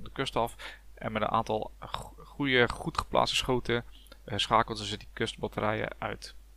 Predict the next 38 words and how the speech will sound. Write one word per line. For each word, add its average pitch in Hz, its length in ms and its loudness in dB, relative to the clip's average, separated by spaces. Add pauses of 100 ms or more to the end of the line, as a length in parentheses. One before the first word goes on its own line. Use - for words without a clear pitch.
(240)
Dit 139 140 -2
verhaal 143 220 10
werd 139 140 8
ook, - 200 2
eh, 120 140 6
bevestigd - 460 2
door 123 180 2
een 113 120 -2
correspondent 123 600 0
ter 135 100 2
plaatse 131 420 4
die 117 120 -4
zei, 110 400 -2
ja, 123 220 0 (340)
eh, - 200 2
in 113 100 0
het 110 80 -4
Engels 131 280 -2
even: 120 320 0
"Camouflaged 143 600 6
fighting 120 320 2
ships - 280 0
of 107 100 -4
the 107 120 -8
Royal 123 360 4
Netherlands 113 500 0
Navy 110 500 0
are 117 100 2
playing 117 340 4
a 110 60 0
considerable 127 840 2
part 120 340 6
in - 160 -6
the 120 80 -4
operations 113 640 0
off 113 240 4
Sicily. - 440 -2 (440)
Two 185 140 2